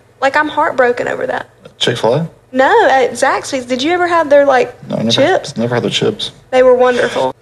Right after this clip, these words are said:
Speaker 1: There's just a
Speaker 2: Dang.
Speaker 1: lot of, like,
Speaker 2: I don't know.
Speaker 1: mixed emotions.
Speaker 2: Zaxby's has fried mushrooms, and Chick-fil-A don't do that. So
Speaker 1: Their sauce, I just can't. Their sauce is really good, but Chick-fil-A, I don't know.
Speaker 2: I don't know. Chick-, Zaxby's also has that, that fancy dancy Coke machine.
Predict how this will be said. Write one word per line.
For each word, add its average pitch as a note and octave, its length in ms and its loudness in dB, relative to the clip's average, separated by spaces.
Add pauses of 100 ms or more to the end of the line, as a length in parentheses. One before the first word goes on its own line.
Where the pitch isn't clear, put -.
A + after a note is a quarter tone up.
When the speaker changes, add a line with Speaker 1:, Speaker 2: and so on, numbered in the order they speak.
Speaker 1:
There's C#4 120 -6
just - 140 -2
a - 40 -2
Speaker 2:
Dang. C4 100 2
Speaker 1:
lot B3+ 160 0
of, - 160 -8
like, - 320 -4 (340)
Speaker 2:
I - 0 -
don't A#2+ 80 -10
know. F#3 260 -2
Speaker 1:
mixed - 220 0
emotions. - 400 -6
Speaker 2:
Zaxby's E3 380 -2
has D3+ 140 -2
fried G2 280 2
mushrooms, F2+ 480 -2
and - 500 -2
Chick-fil-A F3 360 -6
don't G2+ 120 0
do G2+ 120 -4
that. D#2+ 520 -2
So - 140 2 (340)
Speaker 1:
Their C#4 140 2
sauce, - 340 -6
I C4+ 100 0
just C#4 120 -8
can't. - 220 -10
Their B3+ 80 -6
sauce - 280 -12
is G4 60 -14
really - 200 -12
good, - 100 -12
but - 80 -12
Chick-fil-A, - 340 -8
I - 40 -4
don't - 120 -4
know. A#3+ 180 -4 (140)
Speaker 2:
I - 20 -8
don't D3 120 0
know. A#2 80 0
Chick-, C#3+ 180 -2
Zaxby's A#2 560 -2
also A#2 240 0
has G2 100 0
that, - 440 -2
that - 320 -2 (200)
fancy G#2 440 -4 (200)
dancy G2 440 -2
Coke - 260 -4
machine. E2+ 460 -6